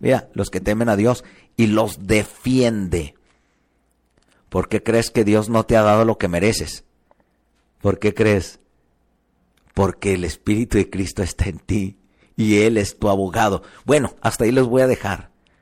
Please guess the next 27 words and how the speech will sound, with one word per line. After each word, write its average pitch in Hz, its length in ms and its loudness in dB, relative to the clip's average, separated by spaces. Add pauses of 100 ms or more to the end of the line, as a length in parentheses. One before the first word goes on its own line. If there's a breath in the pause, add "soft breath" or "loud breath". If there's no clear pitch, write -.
(200)
Por 101 140 0
eso 107 200 -2
el 110 120 2
Verbo 98 280 0
se 95 120 -6
hizo - 200 -10
carne - 460 -12 (760)
y 104 120 -6
vino 90 260 -2
a 98 40 2
la 92 120 -2
tierra 110 380 0
a - 40 2
defendernos. 131 960 0 (1300 soft breath)
¿De 95 180 -2
qué? 110 340 0 (760 soft breath)
Te 101 120 -2
lo 90 140 0
diré 90 220 0
el 95 80 -2
lunes 85 300 -6
que 80 100 -6
viene. 71 340 -12 (800)
Así 143 240 2
es - 100 -2
que - 80 0
bueno, 160 320 2